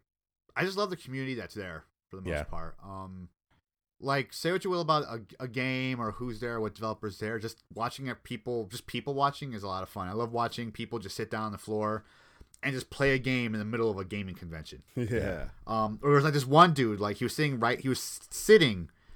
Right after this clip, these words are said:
Speaker 1: next to the press room playing Guitar Hero, or, or, yeah, Guitar Hero on his computer. Just randomly plugged it in, just started playing. It's like, yeah, yeah, you, you go, man. That's awesome. Just, just that, that type of stuff I love. And just talking to, talking to the d-,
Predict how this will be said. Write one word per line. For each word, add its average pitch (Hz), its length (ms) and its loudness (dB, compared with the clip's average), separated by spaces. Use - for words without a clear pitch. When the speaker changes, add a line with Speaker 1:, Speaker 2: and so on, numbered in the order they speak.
Speaker 1:
next 123 440 2
to 160 60 0
the 147 100 2
press - 440 2
room 82 300 -4
playing 151 260 4
Guitar 143 360 4
Hero, 95 380 -2
or, 104 140 -2
or, 110 300 -4
yeah, 127 160 2
Guitar 127 320 2
Hero 104 440 0
on 143 140 6
his 135 140 0
computer. 104 460 -4
Just 190 140 2
randomly 175 300 2
plugged 151 240 0
it 156 60 4
in, 151 60 0
just 135 120 -4
started 139 240 2
playing. 139 220 0
It's - 120 -8
like, 127 240 0
yeah, 233 320 6
yeah, 147 340 4
you, 254 120 6
you 269 220 6
go, 196 240 12
man. 117 300 -6
That's - 180 2
awesome. 156 480 2
Just, - 240 -8
just - 180 -10
that, 175 240 -2
that 170 160 -2
type 185 180 -6
of 156 80 -8
stuff 151 200 -2
I 131 80 -4
love. 120 320 -4
And 104 180 -14
just 120 320 -10
talking 143 260 -6
to, 131 280 -6
talking 131 300 -6
to 135 120 -14
the 120 240 -8
d-, 101 120 -18